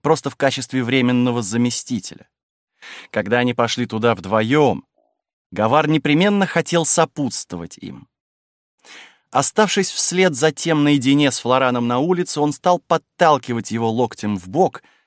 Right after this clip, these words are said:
молча посмеиваясь и лукаво подмигивая.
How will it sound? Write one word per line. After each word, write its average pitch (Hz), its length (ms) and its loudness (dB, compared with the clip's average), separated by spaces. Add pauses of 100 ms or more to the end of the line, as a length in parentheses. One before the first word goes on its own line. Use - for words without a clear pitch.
(280)
молча 110 360 -2
посмеиваясь 110 840 0
и 95 40 -6
лукаво 107 420 -2
подмигивая. 98 760 -2